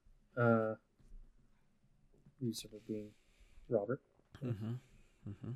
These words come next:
Speaker 1: I don't know
Speaker 2: Correct.
Speaker 1: that anything at all changes for her.
Speaker 2: No,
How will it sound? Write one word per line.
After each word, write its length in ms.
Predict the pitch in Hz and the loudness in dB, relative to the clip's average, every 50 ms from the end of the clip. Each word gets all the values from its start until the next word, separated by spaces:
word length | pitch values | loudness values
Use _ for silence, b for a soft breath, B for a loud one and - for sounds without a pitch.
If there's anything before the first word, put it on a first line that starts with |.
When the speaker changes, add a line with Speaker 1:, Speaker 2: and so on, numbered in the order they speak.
| - - - - | -10 -12 -4 2
Speaker 1:
I 100 | 123 127 | 6 8
don't 240 | 139 156 - - | 8 6 6 4
know 240 | - 127 123 131 135 | 6 10 12 12 12
Speaker 2:
Correct. 340 | 131 135 110 135 - - - | 12 12 8 6 2 -2 6
Speaker 1:
that 60 | 127 | 10
anything 640 | 123 135 151 151 151 143 - - - 131 113 107 110 113 | 12 12 12 12 12 12 10 8 6 6 6 8 6 2
at 60 | 110 | 4
all 240 | 107 110 110 120 139 | 4 6 8 8 8
changes 480 | 135 - - 98 95 95 92 - - - | 6 4 0 -6 -8 -14 -16 -14 -14 -14
for 140 | - - - | -14 -16 -20
her. 60 | - - - _ _ _ _ _ _ - - _ _ _ _ _ - - - - 302 311 262 - - _ _ _ _ _ _ _ _ _ _ _ _ _ _ _ _ _ _ _ _ _ _ _ _ _ _ _ _ _ _ _ _ _ _ _ _ _ _ - - _ - | -20 -20 -20 _ _ _ _ _ _ -20 -20 _ _ _ _ _ -20 -20 -20 -20 -20 -20 -20 -20 -20 _ _ _ _ _ _ _ _ _ _ _ _ _ _ _ _ _ _ _ _ _ _ _ _ _ _ _ _ _ _ _ _ _ _ _ _ _ _ -20 -20 _ -6
Speaker 2:
No, 180 | 120 117 123 | -4 -4 -4